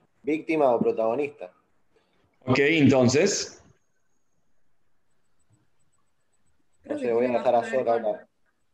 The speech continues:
Speaker 3: con cómo te parás ante las cosas. De que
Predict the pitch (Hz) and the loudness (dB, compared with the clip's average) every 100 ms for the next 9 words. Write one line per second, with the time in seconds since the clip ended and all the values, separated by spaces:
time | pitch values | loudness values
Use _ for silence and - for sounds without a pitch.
0 | _ _ _ _ _ _ _ _ 220 226 | _ _ _ _ _ _ _ _ -16 -12
1 | 226 254 285 233 196 214 262 240 202 180 | -10 -6 -6 -8 -12 -14 -12 -14 -16 -20
2 | - 202 202 185 180 - _ _ _ _ | -16 -16 -16 -18 -18 -20 _ _ _ _
3 | _ _ 220 208 - 190 185 - | _ _ -20 -20 -18 -16 -18 -20